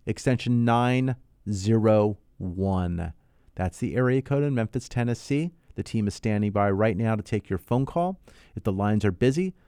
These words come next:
leave your email minimum so we can at least get you the documentation out to you. Call right now, triple eight,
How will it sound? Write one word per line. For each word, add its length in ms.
leave 240
your 220
email 460
minimum 680
so 140
we 160
can 140
at 60
least 200
get 220
you 100
the 80
documentation 880
out 280
to 160
you. 400
Call 260
right 220
now, 200
triple 360
eight, 240